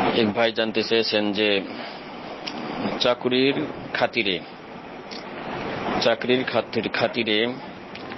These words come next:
কোনো মুসলমান শুকুরের গোশত কাটাছেঁড়া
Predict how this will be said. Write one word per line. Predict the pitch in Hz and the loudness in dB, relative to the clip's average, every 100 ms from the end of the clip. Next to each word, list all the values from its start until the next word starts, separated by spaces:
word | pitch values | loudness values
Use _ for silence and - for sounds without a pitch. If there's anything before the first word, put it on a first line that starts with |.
| - - - | -10 -10 0
কোনো | 120 117 117 | 2 4 4
মুসলমান | 113 107 - 117 117 113 110 101 - - - - - - - - - - - 214 - - - - - - - | 4 2 4 4 4 2 0 -4 -10 -12 -12 -14 -14 -12 -10 -10 -8 -8 -6 -6 -6 -6 -6 -4 -4 -2 2
শুকুরের | - 123 127 120 120 | 4 4 6 6 4
গোশত | 110 117 - - 123 113 123 120 - - - - - - - - - - - | 4 2 0 2 6 6 4 -2 -10 -12 -12 -12 -12 -12 -10 -10 -8 -4 0
কাটাছেঁড়া | 110 117 110 123 120 113 | 2 2 2 2 4 4